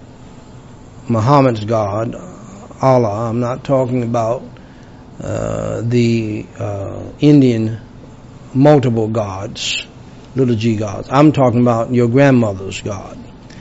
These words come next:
uh, uh, the God of Abraham, Isaac, and Jacob,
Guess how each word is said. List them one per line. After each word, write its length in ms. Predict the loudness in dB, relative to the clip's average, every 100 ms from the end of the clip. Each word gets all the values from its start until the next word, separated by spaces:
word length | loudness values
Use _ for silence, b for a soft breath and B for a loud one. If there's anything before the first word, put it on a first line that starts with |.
| B B B B B B -20 -16
uh, 20 | -10
uh, 1300 | -8 -6 -6 -8 -8 -10 -10 -10 -12 -12 -12 -14 -14 -16 -18 -18 -18 -18 -18 -10
the 80 | -2
God 280 | 2 6 6
of 100 | 6
Abraham, 560 | 4 4 2 2 2 2
Isaac, 420 | 2 2 0 0
and 160 | 0
Jacob, 380 | 2 0 0 -8